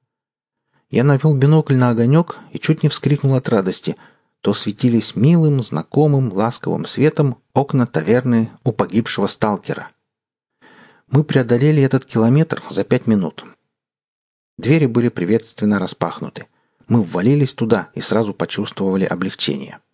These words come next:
Погибший сталкер не пустовал, равно как и в любое другое время суток.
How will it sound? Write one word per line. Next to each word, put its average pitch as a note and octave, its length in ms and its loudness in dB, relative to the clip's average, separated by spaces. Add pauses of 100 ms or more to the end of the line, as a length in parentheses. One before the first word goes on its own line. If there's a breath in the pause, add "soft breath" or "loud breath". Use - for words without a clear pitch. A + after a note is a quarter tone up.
(1040)
Погибший B2+ 420 -2
сталкер D#3+ 440 0
не D3+ 120 4
пустовал, B2+ 720 -2
равно C3 260 2
как - 200 -2
и A2+ 60 -2
в G#2+ 60 2
любое G#2+ 320 2
другое G2 360 0
время F2+ 280 -2
суток. - 480 -12